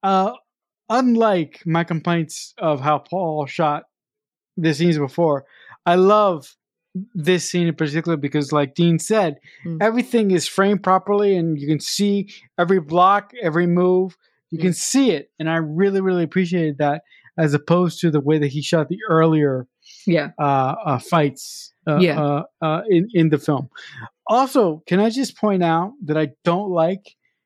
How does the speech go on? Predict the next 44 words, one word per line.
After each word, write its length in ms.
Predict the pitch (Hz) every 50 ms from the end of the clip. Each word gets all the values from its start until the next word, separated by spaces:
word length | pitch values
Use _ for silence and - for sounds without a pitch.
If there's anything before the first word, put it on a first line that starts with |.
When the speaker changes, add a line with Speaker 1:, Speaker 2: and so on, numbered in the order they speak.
| _ _
Speaker 1:
how 320 | - 165 165 165 165 160 160
the 100 | 151 147
princess 540 | - - 185 185 165 - 185 175 165 165 -
keeps 280 | - - - 165 -
saying, 540 | - - 185 170 160 156 151 147 147 147 143 - _ - - - - - - - - - _ -
you 80 | 165 165
know, 260 | 165 151 139 131 127 - _ _
"Face 300 | 160 165 165 156 - -
your 100 | 160 143
fear." 580 | - - - 165 165 160 156 139 127 120 113 -
Speaker 2:
Oh. 320 | - 262 294 294 262 269 254 - 220 196 180
Speaker 1:
You 100 | 143 143
know, 240 | 147 151 156 175 214
I, 240 | 226 185 190 220 -
Speaker 2:
<laughs> 720 | - 220 185 214 196 185 - - - - - - 233 - _
Speaker 1:
good 280 | - 381 392 330 269 202 226
God, 420 | - 240 233 226 214 220 233 226 226
why 80 | 320 359 392 466 508 466
are 40 | 392
you 80 | 370 359
Speaker 2:
Oh 60 | 226
my 120 | 247 254
God, 260 | 302 - 392 392 427 480
Speaker 1:
saying 180 | 508 494 466 381
Speaker 2:
Princess 180 | 302 - -
Speaker 1:
that? 220 | - 247 269 240 -
Speaker 2:
Katana, 340 | 226 - - 214 202 196 202
you 80 | 196
need 160 | 190 190 190 -
to 140 | 208 208 - _ _
piss 240 | - 196 175 - -
off, 400 | - - - - - - _ _ _ -
honestly. 520 | - 165 151 160 - - - 170 175 156 - _ _
Fuck 220 | - 208 180 - -
off, 240 | - 170 - _ _ _
honestly. 480 | 269 254 - 185 - _ 180 196 - 233
You 140 | 233 247
serve 220 | 262 - 320 285 240
Speaker 1:
Yeah, 60 | -
Speaker 2:
no 60 | 254 233
Speaker 1:
but, 40 |
Speaker 2:
purpose. 200 | - 220 170 - 285
Speaker 1:
yeah, 80 | 302 302
but, 220 | 247 262 254 226